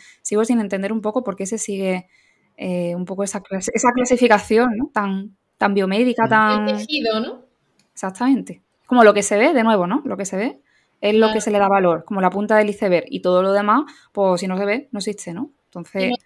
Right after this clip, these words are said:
Speaker 3: tanto de, de la percepción del dolor de esa persona o de la incapacitación social o cosas así, ¿no? Que eso no, no
Speaker 1: Exactamente. O de si esta mujer tiene problemas de fertilidad o no tiene problemas de fertilidad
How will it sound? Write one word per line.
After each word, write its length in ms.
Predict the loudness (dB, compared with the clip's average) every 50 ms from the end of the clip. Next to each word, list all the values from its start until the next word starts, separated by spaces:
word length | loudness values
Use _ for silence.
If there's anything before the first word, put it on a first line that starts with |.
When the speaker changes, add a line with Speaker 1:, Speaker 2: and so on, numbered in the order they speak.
| _ _ _
Speaker 3:
tanto 220 | -10 -6 -6 -4
de, 300 | -2 -2 -2 -2 -4 -4 -4
de 320 | -2 0 0 0 -2 -2 -4
la 140 | -4 -6 -6
percepción 480 | -6 -8 -8 -10 -14 -12 -8 -6 -4 -4
del 140 | -4 -4 -4
dolor 280 | -4 -4 -4 -4 -4
de 80 | -6 -6
esa 180 | -8 -8 -10
persona 600 | -10 -10 -10 -10 -10 -8 -8 -8 -8 -6 -6 -4 -4
o 60 | -2
de 100 | -2 0
la 60 | -2 -2
incapacitación 840 | -4 -6 _ -8 -8 -8 -8 -8 -12 -8 -8 -8 -8 -6 -6 -8 -6
social 840 | -6 -8 -12 -12 -10 -8 -6 -4 -4 -4 -2 -4 -4 -6 -6 -8 -10
o 160 | -12 -12 -12
cosas 260 | -12 -10 -8 -8 -8 -8
así, 260 | -10 -10 -8 -8 -8
¿no? 160 | -8 -10 -12 -14 _ _ _ _
Que 80 | -8 -8
eso 180 | -6 -6 -6
no, 140 | -4 -4 -4
no 80 | -6 -4
Speaker 1:
Exactamente. 720 | -4 -4 -4 -2 -2 -2 -2 -2 -4 -4 -4 -6 -6 -6 _ _ _ _ _
O 160 | 0 0 2
de 420 | 2 2 0 -2 -4 -4 -6 -8 -8 -10 -10
si 100 | -10 -10
esta 160 | -8 -6 -6
mujer 220 | -6 -2 -2 -2
tiene 160 | -2 -2 -4 0
problemas 340 | 0 0 2 2 0 0
de 80 | 0 -2
fertilidad 680 | -4 -8 -8 -6 -4 -2 0 2 4 6 6 6 4 0 -4 -20 -20 -20 _ -8
o 80 | -6
no 60 | -6
tiene 120 | -6 -6 -6
problemas 200 | -6 -6 -6 -6
de 40 | -8
fertilidad 680 | -10 -10 -10 -10 -8 -4 0 2 2 2 4 2 2